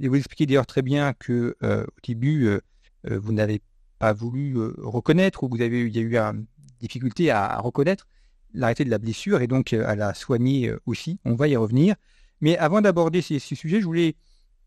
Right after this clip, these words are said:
commencer par, euh, le convoi en tant que tel, parce que, euh, vous étiez, euh, dans le service du, du train, euh, donc la logistique. Euh, c'est un service qui est fondamental, parce que s'il n'y a pas de logistique,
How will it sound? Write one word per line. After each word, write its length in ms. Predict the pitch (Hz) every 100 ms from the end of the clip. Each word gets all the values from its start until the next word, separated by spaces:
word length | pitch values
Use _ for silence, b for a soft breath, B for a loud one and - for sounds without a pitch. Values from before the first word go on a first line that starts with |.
| _
commencer 460 | - 170 160 - 202
par, 380 | - 143 139 131
euh, 120 | 143
le 140 | 143 160
convoi 320 | 170 156 175
en 120 | 143
tant 160 | 139 127
que 100 | -
tel, 280 | 113 104
parce 240 | - 117 -
que, 260 | 143 131 - _ _ _
euh, 160 | 147 120
vous 220 | 143 165
étiez, 580 | 165 - - 160 151 135
euh, 220 | 120 113
dans 240 | 113 120 131
le 160 | 107
service 440 | 104 117 113 123 110
du, 200 | 104 -
du 120 | -
train, 320 | - - 180 254 _ b b _ -
euh, 60 | -
donc 180 | 127
la 60 | 131
logistique. 600 | 147 135 - 208 233 117 - _ _ _ -
Euh, 180 | 127 120
c'est 240 | - 180
un 80 | 165
service 380 | - 143 143 139
qui 260 | - 107 110
est 60 |
fondamental, 680 | - 123 107 104 - 165 214
parce 140 | 131
que 80 | -
s'il 100 | -
n'y 60 | 135
a 40 |
pas 60 | 123
de 40 |
logistique, 640 | 110 110 - 143 - -